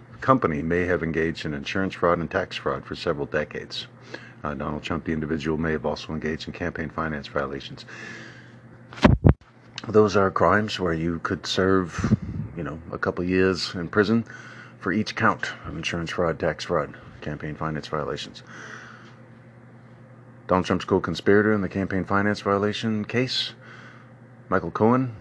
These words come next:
uh, served time in prison, wrote a book while in prison for the actions that he engaged in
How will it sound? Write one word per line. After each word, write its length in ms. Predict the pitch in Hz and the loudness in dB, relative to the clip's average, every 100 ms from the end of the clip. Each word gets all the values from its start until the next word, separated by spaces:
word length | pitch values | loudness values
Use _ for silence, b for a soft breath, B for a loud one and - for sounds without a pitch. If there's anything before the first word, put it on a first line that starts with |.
| - - | -10 -8
uh, 200 | 85 82 | -6 -6
served 380 | - 110 101 | 2 4 4
time 300 | 107 110 110 | 2 0 2
in 140 | 104 107 | 2 2
prison, 320 | 117 90 65 - | 0 0 -6 -2
wrote 180 | 87 92 | -2 0
a 60 | |
book 240 | 80 104 80 | 0 0 4
while 240 | 90 95 | 4 4
in 100 | 95 | 0
prison 360 | - 92 67 - - B B B - | -2 -2 -4 -8 -18 B B B -8
for 120 | 80 | 0
the 100 | 82 | 2
actions 420 | 92 - 98 87 | 2 2 -4 0
that 140 | 90 85 | 2 2
he 140 | 82 | 0
engaged 520 | 82 87 117 107 - | 0 4 2 2 -2
in 220 | 85 85 | -2 -2